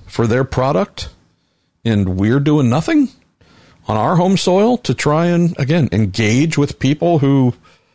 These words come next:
might not know about us. Uh, yeah, not so sure about that.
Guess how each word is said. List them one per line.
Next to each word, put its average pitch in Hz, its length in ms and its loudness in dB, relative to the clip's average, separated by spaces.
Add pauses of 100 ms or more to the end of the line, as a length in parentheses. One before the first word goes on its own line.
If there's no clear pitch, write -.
(340)
might 117 360 -2
not 147 200 0
know 131 220 0
about 170 280 0
us. - 380 -6 (1600)
Uh, 202 720 -6 (380)
yeah, 165 560 -2 (680)
not - 160 -6
so 214 80 2
sure 196 220 0
about 123 300 -2
that. - 200 -4